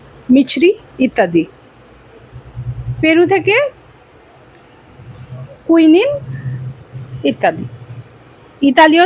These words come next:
থেকে ম্যাজেন্টা, ম্যালেরিয়া ইত্যাদি। স্পেনীয় তামাক, ডেঙ্গু, চকলেট ইত্যাদি। এবার আসছি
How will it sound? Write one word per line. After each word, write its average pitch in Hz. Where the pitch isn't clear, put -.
থেকে 370
ম্যাজেন্টা, 277
ম্যালেরিয়া 226
ইত্যাদি। 185
স্পেনীয় 339
তামাক, 320
ডেঙ্গু, 247
চকলেট 254
ইত্যাদি। 180
এবার 370
আসছি 392